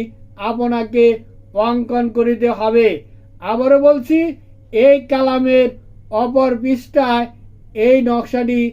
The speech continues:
আপনাকে অঙ্কন করতে হবে। এই কালামের এই আরবি লেখার অপর পৃষ্ঠায় নিচে যে দ্বিতীয় নকশাটি আছে, সেটি এই আরবি লেখার অপর পৃষ্ঠায়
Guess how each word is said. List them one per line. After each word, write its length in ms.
আপনাকে 500
অঙ্কন 320
করতে 240
হবে। 260
এই 100
কালামের 540
এই 140
আরবি 360
লেখার 440
অপর 280
পৃষ্ঠায় 560
নিচে 320
যে 100
দ্বিতীয় 380
নকশাটি 460
আছে, 240
সেটি 340
এই 80
আরবি 340
লেখার 380
অপর 240
পৃষ্ঠায় 540